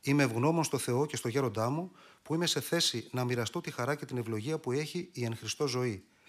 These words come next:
Ο Χριστός είναι το παν. Δόξα τω Θεώ πάντων ένεγεν. Προσευχή,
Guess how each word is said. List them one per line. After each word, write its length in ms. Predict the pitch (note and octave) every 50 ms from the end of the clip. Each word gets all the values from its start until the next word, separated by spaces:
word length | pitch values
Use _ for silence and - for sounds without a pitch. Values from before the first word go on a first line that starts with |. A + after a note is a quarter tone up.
| - - - - - _
Ο 100 | - B2
Χριστός 520 | - - A2 G#2 - - D#3 C3+ - -
είναι 120 | D3+ D3+ D3
το 120 | - C#3
παν. 340 | - - B2 G#2+ F#2+ F2+ - _ _ _ _ _ _ _ _ _ _ - -
Δόξα 340 | - C#3 E3 E3 - - D#3
τω 120 | - - A#2+
Θεώ 440 | - - A2 A2 B2 D3+ F3+ F#3 - _
πάντων 360 | - C3 C#3 D3+ C3 B2+ B2+
ένεγεν. 460 | B2+ A#2+ G#2+ G2 F#2 G2 G#2 G#2 A2 - _ _ _ _ _ _ _ _ _ _ _
Προσευχή, 680 | - - G#2 - G#2+ G2 - - D#3+ E3+ F#3+ G#3 G#3